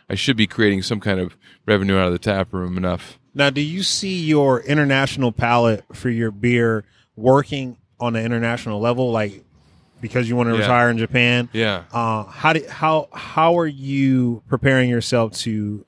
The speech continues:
Speaker 2: make, make yourself an international
Speaker 1: So I'm
Speaker 2: brewer?
Speaker 1: already, my wife i-, is Japanese, so she's already,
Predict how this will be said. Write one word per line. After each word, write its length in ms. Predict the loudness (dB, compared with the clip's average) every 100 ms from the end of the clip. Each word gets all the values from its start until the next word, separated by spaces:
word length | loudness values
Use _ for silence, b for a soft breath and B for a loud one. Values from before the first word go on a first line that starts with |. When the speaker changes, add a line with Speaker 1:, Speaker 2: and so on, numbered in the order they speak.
| -4
Speaker 2:
make, 320 | -2 -2 -6 -6
make 200 | -2 0
yourself 400 | -2 -2 -4 -6 _ _ _
an 80 | -4
international 800 | -2 -2 -2 -4 -8 -10 -10 -12 B B B
Speaker 1:
So 140 | B 2
I'm 200 | 4 4
Speaker 2:
brewer? 80 | 6
Speaker 1:
already, 640 | 6 6 6 6 4 4
my 160 | 4 2
wife 600 | 4 6 6 4 0 -14 -8
i-, 40 |
is 420 | 0 0 0 -2 -2
Japanese, 600 | -2 0 -4 -6 -6 -10
so 120 | -12
she's 260 | -10 -6
already, 540 | -2 0 0 0 -2